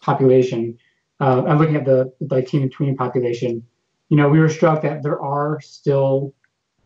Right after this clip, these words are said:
divides. Um, you know, even though some of the divides appear to be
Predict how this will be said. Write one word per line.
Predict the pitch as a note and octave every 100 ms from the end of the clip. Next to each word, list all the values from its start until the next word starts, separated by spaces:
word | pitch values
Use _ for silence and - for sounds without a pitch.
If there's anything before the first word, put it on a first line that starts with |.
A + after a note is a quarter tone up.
| _ _
divides. | - C3 B2+ C3+ F3 - - _ _ _ _ -
Um, | C3+ C3 B2+ B2+ B2+ C#3 -
you | D#3
know, | C3
even | E3 E3+
though | D#3 D3+
some | D3 D#3
of |
the | C#3
divides | C3+ C3+ C3+ C3 -
appear | - - C#3+ C3+
to | -
be | C3+ B2+ B2 B2 B2